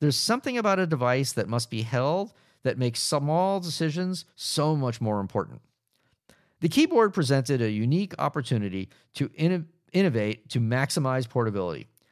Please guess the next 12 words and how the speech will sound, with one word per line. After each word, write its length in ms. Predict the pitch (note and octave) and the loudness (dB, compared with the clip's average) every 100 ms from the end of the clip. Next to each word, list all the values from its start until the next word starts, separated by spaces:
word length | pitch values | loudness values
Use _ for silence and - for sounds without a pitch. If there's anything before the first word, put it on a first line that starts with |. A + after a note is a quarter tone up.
| _ _ | _ _
Panos 240 | - D4+ - | 4 4 4
himself, 460 | D3+ F#3+ D3+ A#2 | 2 6 4 2
personally 480 | - - G3 F#3+ D#3+ | -4 -2 -2 0 0
an 100 | C3 - | 0 -2
expert 420 | D#3+ - A2 F2+ | -4 -2 -4 -2
in 120 | A#2 A2 | -2 -2
mechanical 480 | A2 C3+ A#2+ A#2 | 0 0 0 -2
keyboards 560 | G#2+ B2+ B2+ E3 F3 E3 - - - | -4 -2 0 0 -2 -6 -14 -20 -6
and 180 | A#2+ A2 | -4 -2
part 240 | - D#3 | 2 2
of 80 | C#3 | 2
Microsoft's 480 | B2+ C3+ C3 C#3 | 0 -2 -2 -4